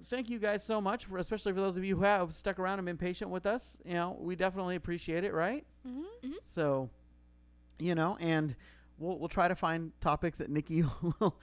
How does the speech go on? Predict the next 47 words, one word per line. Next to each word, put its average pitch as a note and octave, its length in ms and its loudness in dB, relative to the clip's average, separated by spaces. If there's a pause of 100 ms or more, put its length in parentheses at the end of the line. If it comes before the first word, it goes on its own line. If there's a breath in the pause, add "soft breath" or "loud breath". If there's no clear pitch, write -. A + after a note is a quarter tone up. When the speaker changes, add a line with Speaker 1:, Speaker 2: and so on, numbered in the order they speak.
(120)
Speaker 3:
<laughs> G#3 180 -8
Speaker 1:
have F3+ 200 4
more E3+ 220 4
interest F3 420 -2
in. D#3 140 2
I D3+ 80 4
thought A3+ 220 2
the E3 80 2
V C#3+ 140 2
R C3+ 120 0
side C3 240 0
of B2 100 -4
things B2+ 240 -6
would, B2 280 -4
would B2+ 200 -6
get B2+ 160 -4
you C3+ 80 -4
a B2 40 -6
little A#2+ 180 -4
bit B2 180 -4
there, B2+ 200 -2
but, C3 200 -4
but B2+ 120 -2
we D3+ 100 -2
could C#3+ 100 -4
talk D3+ 220 -2
about C3 160 -4
Assassin's - 460 -10
Creed. - 260 -10
You're, D3 100 -8
you're, C#3+ 220 -6
but C3+ 180 -6
you're D3 180 -4
excited B2+ 340 -8
about - 160 -12
Assassin's - 380 -12
Creed. - 300 -14
Speaker 3:
I A3+ 200 -10
am. G#3+ 280 -10
Speaker 1:
I D3+ 100 2
haven't F3 220 -4
looked C3 180 -6
at - 100 -6 (100)
anything C3 460 -6
about - 240 -10 (100)
Speaker 3:
I - 60 -4
Speaker 1:
Assassin-, - 100 -6